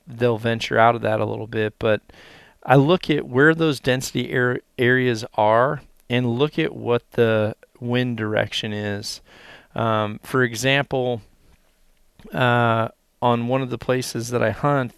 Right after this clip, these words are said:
the majority of the density is in the dead center of the property. So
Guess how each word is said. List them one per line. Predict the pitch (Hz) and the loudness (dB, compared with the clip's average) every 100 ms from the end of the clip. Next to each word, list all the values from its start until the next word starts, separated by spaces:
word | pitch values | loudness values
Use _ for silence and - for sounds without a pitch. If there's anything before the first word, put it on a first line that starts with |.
| _ | _
the | 120 113 | -4 -4
majority | 113 117 110 127 139 151 135 117 113 | -4 -8 -6 -2 2 2 2 0 -2
of | - 117 110 | 0 -2 -2
the | 107 | -8
density | 107 120 135 - 113 110 110 | -2 -2 -2 -4 -4 -4 -4
is | - 113 | -6 -6
in | 120 | -4
the | 113 | -4
dead | 104 107 117 117 | -4 2 2 2
center | - - 117 120 110 101 - - - - - _ - | -4 -2 0 2 0 -2 -6 -20 -20 -20 -20 _ 2
of | 131 123 113 113 - - | 4 4 2 -4 -16 -14
the | 113 110 | -6 -6
property. | - 131 135 139 123 110 104 104 - | 2 6 6 4 -4 -4 -4 -6 -10
So | - 127 120 113 | -4 0 0 -2